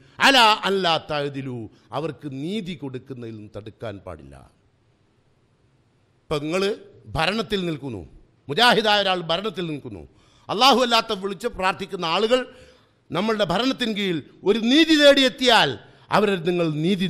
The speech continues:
നിഷേധിക്കരുത്. ആർക്ക്? ഇതര സമൂഹത്തിന്.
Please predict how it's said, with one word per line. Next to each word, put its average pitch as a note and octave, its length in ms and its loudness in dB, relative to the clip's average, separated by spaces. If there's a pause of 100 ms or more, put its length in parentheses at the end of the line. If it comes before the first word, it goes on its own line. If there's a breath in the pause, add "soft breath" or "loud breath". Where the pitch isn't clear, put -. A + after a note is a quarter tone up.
നിഷേധിക്കരുത്. E3 720 2 (440)
ആർക്ക്? C3+ 280 -8 (720)
ഇതര C3+ 260 -2 (140)
സമൂഹത്തിന്. A#2 500 -8